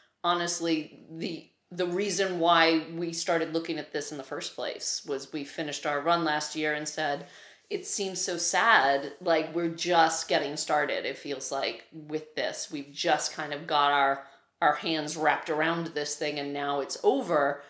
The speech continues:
Um, and all of these wonderful people who are, are,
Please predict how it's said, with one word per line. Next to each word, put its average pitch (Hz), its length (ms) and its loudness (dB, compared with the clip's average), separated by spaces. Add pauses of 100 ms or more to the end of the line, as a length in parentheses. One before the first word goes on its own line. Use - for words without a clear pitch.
(340)
Um, 147 520 0 (280)
and 175 160 0
all 175 200 2
of 170 60 -2
these 156 200 -6
wonderful 165 640 -2
people 139 680 -4
who 147 240 -4
are, 143 380 -2 (120)
are, 143 340 0